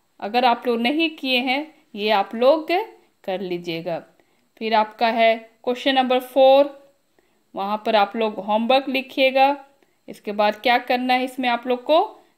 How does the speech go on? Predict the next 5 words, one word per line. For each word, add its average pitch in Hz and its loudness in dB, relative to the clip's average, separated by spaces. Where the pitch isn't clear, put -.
रंग 254 0
भरो, 196 -4
color 269 4
the 247 0
picture। 190 -4